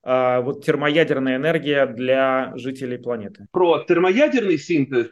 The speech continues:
Speaker 2: здесь как раз, э, как бы можно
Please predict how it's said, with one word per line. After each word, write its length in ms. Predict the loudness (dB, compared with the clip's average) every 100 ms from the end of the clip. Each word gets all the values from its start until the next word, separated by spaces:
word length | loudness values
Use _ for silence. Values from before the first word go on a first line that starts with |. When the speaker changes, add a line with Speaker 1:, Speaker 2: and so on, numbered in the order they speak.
| -6
Speaker 2:
здесь 380 | -2 0 0 -2
как 200 | -2 2
раз, 220 | 2 2
э, 880 | -2 0 2 2 0 0 -4 -6 -8 _ _ _ -4
как 160 | -2
бы 60 | -2
можно 720 | 0 2 4 4 4 2